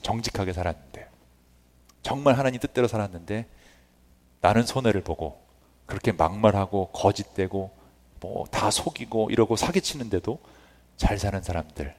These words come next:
그런 사람들 있죠. 그러면 '내가 이렇게 깨끗하게 사는 게 무슨 소용이 있나?' 여러분, 이런 생각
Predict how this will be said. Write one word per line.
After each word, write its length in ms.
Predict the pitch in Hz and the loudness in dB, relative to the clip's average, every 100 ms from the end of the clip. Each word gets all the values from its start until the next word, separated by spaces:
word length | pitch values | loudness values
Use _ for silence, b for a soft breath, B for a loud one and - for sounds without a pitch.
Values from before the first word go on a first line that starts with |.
| _ | _
그런 180 | - 135 | -4 -2
사람들 320 | 104 90 - | 0 -2 -4
있죠. 280 | 80 - - - - _ b b b b b b b _ _ | -12 -6 -6 -6 -20 _ b b b b b b b _ _
그러면 460 | - 135 113 95 90 - - | 4 4 4 0 -2 -10 -2
'내가 220 | 113 127 | 4 6
이렇게 200 | 131 131 | 4 0
깨끗하게 500 | - 170 190 - 143 127 | -4 0 0 2 0 0
사는 240 | 120 104 | -2 -2
게 200 | 120 117 120 b b - | -2 -2 -4 b b -12
무슨 280 | - 165 175 | -8 -6 -4
소용이 360 | 160 156 139 | -2 -2 -2
있나?' 340 | 113 90 85 82 | -6 -4 -6 -4
여러분, 220 | 92 107 | -6 -4
이런 220 | 110 107 | 0 0
생각 460 | 113 104 92 85 | -2 -4 -4 -4